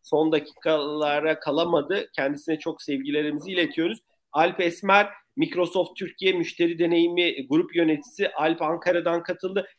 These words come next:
Alp, çok teşekkürler değerli paylaşımların için. Ee, üçüncü konuşmacımız da Ufuk Dağ, Plugger A I'ın, e, kurucusu ve C E O'su. E, Ufuk, çok teşekkür ediyorum değerli paylaşımların için.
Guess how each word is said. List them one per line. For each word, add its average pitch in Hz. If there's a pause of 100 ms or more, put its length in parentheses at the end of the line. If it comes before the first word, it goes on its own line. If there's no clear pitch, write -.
Alp, 170
çok 190
teşekkürler 170
değerli 143
paylaşımların 143
için. 185 (480)
Ee, 120 (800)
üçüncü 180
konuşmacımız 185
da 190
Ufuk 165
Dağ, 190 (100)
Plugger 175 (100)
A 143
I'ın, 160
e, 143
kurucusu 160
ve 165
C 165
E 156
O'su. 208 (260)
E, 143
Ufuk, 160
çok 196
teşekkür 185
ediyorum 143
değerli 127
paylaşımların 107
için. 101